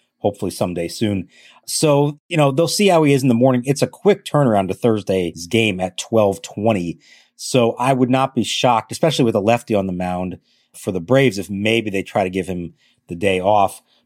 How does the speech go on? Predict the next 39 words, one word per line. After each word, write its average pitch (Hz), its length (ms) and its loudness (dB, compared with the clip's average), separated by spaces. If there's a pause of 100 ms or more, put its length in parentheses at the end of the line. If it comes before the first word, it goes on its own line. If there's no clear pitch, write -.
(140)
But, 104 320 0 (200)
you 147 120 0
know, 120 100 4
sounds 151 480 0
like 135 160 2
maybe 127 280 0
not 123 260 0
too 131 160 0
big 120 200 2
a 120 40 0
deal, 113 280 2
but 107 120 0
as, 107 220 -4
you 151 100 -6
know, 92 180 -6
always 90 340 -4
with 85 120 -18
these 90 160 -10
things, 90 240 -8
you 104 60 -4
never 104 200 -2
really 95 280 -2
know 90 380 -2 (240)
until 95 280 -4
a 90 40 -4
day 95 200 0
or 90 80 -4
two 90 200 -8
later 87 320 -4
to - 60 -16
see - 100 -8
if 90 100 -10
there's 85 120 -10
any, 82 260 -8 (220)
uh, 80 200 -12
lingering 87 440 -6
issue 85 300 -10
with 73 200 -18
it. - 160 -20